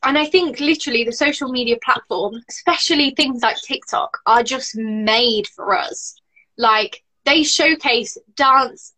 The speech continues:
acting, and singing. What is more beneficial than that? And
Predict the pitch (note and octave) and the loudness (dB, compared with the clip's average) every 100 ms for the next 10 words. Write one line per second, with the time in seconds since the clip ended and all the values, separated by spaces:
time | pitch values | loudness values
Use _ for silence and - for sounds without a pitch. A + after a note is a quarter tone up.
0 | - B3 - - A3+ A3 G#3+ A#3 G#3 A#3 | -2 0 -2 -4 -4 -4 -6 -8 -2 -2
1 | G3 - - _ _ _ - C#4 F4+ E4 | -2 -10 -18 _ _ _ -2 2 2 2
2 | C#4 C#4 C#4 B3+ B3 C4 C4 - G#3 F#3+ | 2 2 4 2 0 -2 -6 -4 -4 -4
3 | G#3 A3 F3+ - _ - - - - C4+ | -2 0 0 -4 _ -20 -20 -14 -2 2
4 | C4+ C#4 | 2 0